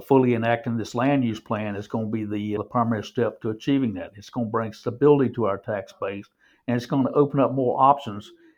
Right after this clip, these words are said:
in terms of how we fund these tremendous growing capital needs we have for infrastructure and utilities. I think the people here, is, like I say, are what makes it, uh, grand.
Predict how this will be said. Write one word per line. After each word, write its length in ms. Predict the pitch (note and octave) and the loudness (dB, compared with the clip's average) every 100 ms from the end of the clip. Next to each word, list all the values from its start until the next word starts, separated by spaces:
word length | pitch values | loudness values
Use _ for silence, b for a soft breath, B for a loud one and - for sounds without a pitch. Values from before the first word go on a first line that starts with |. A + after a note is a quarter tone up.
| b | b
in 140 | A2+ G#2 | -8 -2
terms 320 | B2+ A#2+ G#2 | 0 0 -2
of 80 | G2+ | -6
how 320 | - C#3+ C3 | 0 2 4
we 220 | B2 A2+ | 2 -2
fund 420 | - B2+ C#3 A#2+ | -2 0 2 0
these 300 | A2+ A2 G#2 | -4 -10 -12
tremendous 640 | - A#2+ A2 D3 D#3 A2+ - | -12 -8 -4 -2 -2 -4 -6
growing 360 | B2 B2+ G#2+ | -4 -2 -4
capital 420 | - A#2 - G2 | -2 -2 -2 -6
needs 260 | A2+ B2 B2 | -2 -2 -4
we 140 | G#2 | -6
have 220 | G#2 G2+ - | -6 -6 -8
for 120 | G2+ | -10
infrastructure 760 | A#2+ B2+ G#2+ - G2 F#2+ - F#2+ | -8 -8 -8 -8 -6 -6 -8 -16
and 80 | F2+ | -16
utilities. 640 | - D3 D3 - - _ _ b b b b b b b | -4 2 4 2 -8 _ _ b b b b b b b
I 80 | A2+ | 2
think 240 | - C#3+ | 2 0
the 40 | - | -2
people 440 | - F3+ F3+ C#3 | 2 4 4 0
here, 240 | A2+ G2+ G2+ | -2 -2 -4
is, 160 | G2+ | -6
like 240 | A2 A2 A2 | -2 -2 0
I 40 | |
say, 160 | B2+ A#2+ | 0 2
are 360 | - A#2 A2 G#2 | 2 2 2 2
what 280 | - - | 2 2
makes 320 | A#2+ A#2 A#2 A#2+ | 0 -2 -2 -6
it, 160 | A2 - | -8 -8
uh, 260 | A2+ G#2+ G#2 b b b _ _ _ | -8 -6 -8 b b b _ _ _
grand. 360 | C3 A2+ D#2+ | 0 0 -2